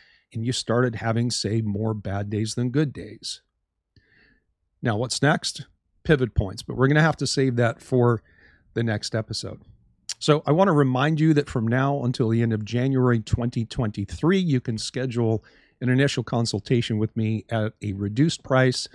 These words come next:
It's a special offer only for listeners of this podcast. The link is in the episode description. Please remember to comment, rate, like, and follow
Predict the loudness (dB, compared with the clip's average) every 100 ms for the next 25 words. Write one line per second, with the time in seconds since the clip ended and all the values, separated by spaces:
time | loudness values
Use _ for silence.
0 | -20 _ -10 -6 -4 2 2 4 0 4
1 | 2 2 -2 -2 2 2 2 2 0 0
2 | 0 -2 -2 -2 -4 -6 -4 -8 -4 0
3 | 0 0 2 0 -2 -4 -2 -2 -2 -4
4 | -2 0 -2 -4 -6 -8 -8 -10 -2 -2
5 | -2 -4 -4 -8 _ _ _ _ _ _
6 | 2 4 4 4 4 2 0 -2 -4 0
7 | 0 -2 -2 -2 -2 -2 -4 -4 -8 -2
8 | 0 2 0